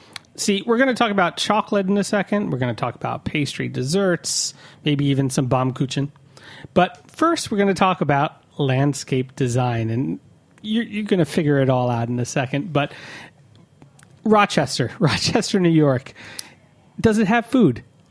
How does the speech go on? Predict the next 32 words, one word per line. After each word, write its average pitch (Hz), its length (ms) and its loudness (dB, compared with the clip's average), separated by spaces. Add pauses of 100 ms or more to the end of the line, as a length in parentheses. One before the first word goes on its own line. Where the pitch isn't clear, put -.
(260)
Because 202 220 2
it 220 140 0
seems 285 320 4
like 226 180 2
this 196 160 2
place 190 480 2 (160)
between, 170 560 2
what, 139 300 0
Beef 156 240 2
on 147 180 4
Weck 135 260 2
in 135 120 0
Buffalo, 131 500 2
maybe 127 280 0
some 147 200 -2
Anchor 143 260 0
Bar 139 300 2
wings, 135 540 0 (360)
and 151 140 4
then 139 140 4
the 139 80 4
rest 135 320 2
of 131 160 -6
New 135 80 4
York. 127 580 0
I - 240 -20
mean, 170 160 2
what, 208 160 2
what 220 160 2
is 208 100 0
culinary 151 600 2
life 131 440 0